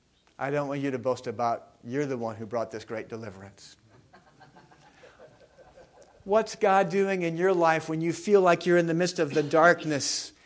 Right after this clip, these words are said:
and you just can't trust God because life is just so difficult? I wonder if maybe in these situations God is getting everything pared down so that you have no reason to boast in yourself but only in Jesus. Is that possible?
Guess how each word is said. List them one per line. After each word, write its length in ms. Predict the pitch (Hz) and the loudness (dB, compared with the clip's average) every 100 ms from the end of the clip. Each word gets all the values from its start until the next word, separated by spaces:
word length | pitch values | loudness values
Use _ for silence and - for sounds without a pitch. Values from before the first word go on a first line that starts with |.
| _ - | _ -10
and 100 | 147 | -4
you 80 | |
just 220 | 160 196 196 | 0 0 0
can't 260 | 185 170 | -4 -4
trust 340 | - 190 180 - | -4 -2 -2 0
God 220 | 180 156 | -2 0
because 320 | 151 160 143 | -2 -2 -2
life 300 | 147 170 170 | 0 0 0
is 120 | 139 | -6
just 240 | - 165 - | -4 -4 0
so 200 | 165 156 | 0 0
difficult? 580 | 156 175 160 151 143 | -2 -2 -2 0 2
I 60 | 151 | 0
wonder 340 | 151 208 202 | 0 -2 0
if 220 | 156 139 - - | -2 -2 -12 -8
maybe 320 | 165 190 170 | -6 -2 -2
in 100 | 147 | -2
these 220 | 160 156 | -4 -2
situations 680 | 185 165 151 170 170 143 123 | -4 -4 0 0 0 -6 -6
God 280 | 160 160 165 | -2 -2 -2
is 220 | 151 - - - _ - - _ _ | -4 -8 -18 -20 _ -20 -20 _ _
getting 300 | - 147 143 | -6 -4 -2
everything 420 | 160 185 180 165 | -2 -2 -4 -6
pared 400 | 151 156 156 156 | -6 -2 -2 -2
down 380 | 143 147 156 151 | -2 -2 -2 -4
so 160 | 143 117 | -8 -6
that 240 | 131 123 | -6 -6
you 160 | 143 143 | -8 -6
have 180 | 131 120 | -6 -6
no 160 | 135 | -6
reason 300 | 143 147 127 | -4 -6 -6
to 80 | 113 | -8
boast 340 | 110 127 - | -6 -6 -8
in 100 | 117 | -12
yourself 560 | 113 110 - 123 117 117 | -10 -10 -10 -10 -10 -12
but 140 | 110 | -14
only 340 | 113 117 117 113 | -12 -12 -12 -12
in 140 | 104 | -12
Jesus. 760 | 95 98 92 - - - - 117 107 _ _ _ _ _ _ _ _ _ _ _ _ _ _ _ _ _ _ _ _ _ _ _ _ _ _ - | -14 -18 -18 -20 -20 -20 -20 _ _ _ _ _ _ _ _ _ _ _ _ _ _ _ _ _ _ _ _ _ _ _ _ _ _ _ _ -20
Is 100 | 110 | -20
that 140 | 127 | -20
possible? 520 | 117 117 139 139 143 | -20 -20 -20 -20 -20